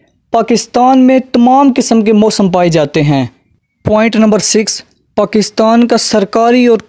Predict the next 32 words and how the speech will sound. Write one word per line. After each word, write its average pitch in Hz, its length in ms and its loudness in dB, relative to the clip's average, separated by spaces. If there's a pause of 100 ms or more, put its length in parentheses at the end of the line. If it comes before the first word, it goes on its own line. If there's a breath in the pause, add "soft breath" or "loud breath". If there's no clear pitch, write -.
(140)
कौमी 262 320 2
खेल 202 360 0 (140)
हॉकी 190 320 -2
है। 147 220 -2 (640)
ताहम 233 460 0
पाकिस्तान 233 600 -2
में 240 180 4
क्रिकेट 247 500 -2
सबसे 240 460 -2
ज़्यादा 190 320 0
मकबूलियत 220 760 0
वाला 196 260 2
खेल 151 300 0
है। 139 240 -2 (680)
पॉइंट 214 300 0
नंबर 214 260 2
सेवन, 208 480 0 (600 loud breath)
अफ़गानिस्तान 202 800 0
से 247 120 -2
तकरीबन 226 500 -2
एक 226 260 0
इशारिया 220 300 0
सेवन 208 480 0
मिलियन 208 520 2 (340 soft breath)
महाजरीन 185 580 0
पाकिस्तान 214 560 -2
में 208 140 0
रहते 156 300 -2
हैं। 127 280 -6 (720)
पॉइंट 214 340 0
नंबर 214 260 2
नाइन, 190 400 2